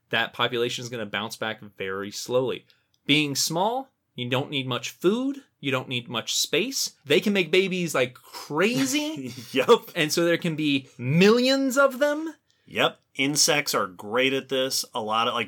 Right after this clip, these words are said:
Speaker 2: rodents tend to be really good at this.
Speaker 1: So being small brings the advantages of less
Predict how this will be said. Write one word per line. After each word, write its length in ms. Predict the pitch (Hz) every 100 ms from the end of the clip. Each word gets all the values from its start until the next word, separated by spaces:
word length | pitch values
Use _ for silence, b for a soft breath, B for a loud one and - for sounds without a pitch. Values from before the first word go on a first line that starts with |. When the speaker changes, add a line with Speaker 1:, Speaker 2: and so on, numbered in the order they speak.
| 87
Speaker 2:
rodents 540 | 101 139 135 135 135
tend 220 | - 131 123
to 60 |
be 120 | 127
really 260 | 123 123 120
good 160 | 120 120
at 120 | 117
this. 460 | 117 117 - - - _ _ - _
Speaker 1:
So 500 | - - 147 139 - _ _ - 127
being 340 | 180 214 214
small 440 | - - 180 190 190
brings 280 | 156 147 135
the 100 | 131
advantages 560 | 123 123 120 127 120
of 600 | - 117 110 110 107 - _ _ _ -
less 520 | 113 143 175 -